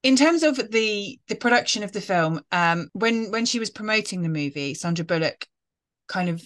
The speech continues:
said a few things about the kind of story she was trying to tell with this movie. She said, "I want women to be able to do the same thing that men get to do in comedies and say, 'That's a comedy.' Why does it always have to be a romantic comedy? Why does the girl have to end up with the guy?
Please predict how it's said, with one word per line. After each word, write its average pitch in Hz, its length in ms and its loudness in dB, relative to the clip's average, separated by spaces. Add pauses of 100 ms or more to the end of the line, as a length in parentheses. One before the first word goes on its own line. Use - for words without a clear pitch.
(100)
said 180 260 0
a 170 40 -4
few 170 180 -2
things 156 260 0
about 160 200 2
the 175 80 -2
kind 220 240 4
of 196 60 0
story 180 220 0
she 175 120 -2
was 165 120 0
trying 160 280 -2
to 151 80 -10
tell 143 440 -2 (420)
with 170 180 0
this 151 180 -4
movie. 151 420 -4 (280)
She - 120 -2
said, 180 180 2
"I 185 80 6
want 220 240 4
women 220 240 -2
to - 80 -12
be 196 80 2
able 190 140 2
to 185 100 -10
do 175 100 2
the 170 60 0
same 202 340 -2
thing 170 260 0
that 170 120 -4
men 185 380 0
get 175 180 -2
to 170 60 -8
do 156 180 -4
in 151 120 -6
comedies 151 480 -4
and 175 180 -2
say, 160 380 -2 (200)
'That's 180 220 0
a 185 60 -6
comedy.' 156 500 -2
Why 190 280 6
does 214 140 -2
it - 80 6
always 202 240 -2
have 185 160 -6
to 180 80 -6
be 156 280 0
a 160 60 -4
romantic 180 560 -2 (100)
comedy? 139 420 -6
Why 160 240 0
does 214 140 -4
the 208 100 -6
girl 160 400 2 (200)
have 190 160 -8
to - 140 -8
end 165 140 -2
up - 60 -6
with 151 160 -6
the 185 80 -6
guy? 175 480 4